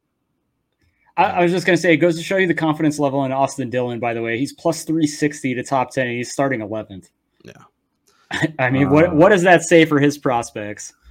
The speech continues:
Speaker 2: The numbers that are interesting to me from the current top ten market, Keselowski plus one ten is fine. Chastain plus one twenty-five is not great, but, eh. Bubba two to one. I don't hate that.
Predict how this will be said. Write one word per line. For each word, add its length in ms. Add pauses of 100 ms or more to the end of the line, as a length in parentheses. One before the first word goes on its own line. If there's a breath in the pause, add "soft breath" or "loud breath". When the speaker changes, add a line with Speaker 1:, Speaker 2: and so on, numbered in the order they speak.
(140)
Speaker 2:
The 80
numbers 400
that 120
are 120
interesting 480
to 60
me 200
from 760
the 100
current 440
top 260
ten 200
market, 460
Keselowski 720
plus 280
one 180
ten 200
is 140
fine. 560 (680)
Chastain 720
plus 260
one 160
twenty-five 760
is 580 (300)
not 280
great, 540 (180)
but, 280 (560)
eh. 220 (800 soft breath)
Bubba 500
two 180
to 120
one. 600
I 60
don't 160
hate 220
that. 380